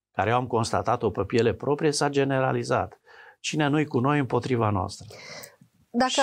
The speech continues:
Speaker 1: Și chiar, scuzați-mă, mai vreau să zic, chiar când făceam alianțe politice, și am făcut că nu puteam conduce un oraș, nu totdeauna am avut, uh, reciprocitate la receptivitatea mea de a colabora. Adică, pe față, da, da,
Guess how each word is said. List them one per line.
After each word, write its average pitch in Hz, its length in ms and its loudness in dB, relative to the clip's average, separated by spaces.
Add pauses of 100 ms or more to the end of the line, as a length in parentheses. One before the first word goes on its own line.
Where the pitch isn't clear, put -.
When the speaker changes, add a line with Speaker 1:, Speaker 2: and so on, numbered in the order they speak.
Speaker 1:
Și 120 360 0
chiar, 156 280 2
scuzați-mă, 131 640 0
mai 113 140 2
vreau 131 160 2
să 120 160 0
zic, - 80 -4
chiar 165 160 2
când 156 160 -2
făceam 143 340 0
alianțe 123 400 2
politice, 98 580 -2
și 101 80 -2
am 127 100 2
făcut 170 320 0
că 131 100 0
nu 143 100 0
puteam 123 320 -2
conduce 107 420 -2
un 101 80 0
oraș, 92 460 0 (600)
nu 180 160 -4
totdeauna 143 760 2
am 113 120 2
avut, 117 420 2
uh, 120 260 4 (440)
reciprocitate 113 1500 0 (600)
la 113 380 2
receptivitatea 120 1080 2
mea 107 160 0
de 98 80 0
a 87 80 0
colabora. 90 840 -4
Adică, - 420 0
pe 147 160 0
față, 123 440 -2
da, 104 240 0
da, 139 460 0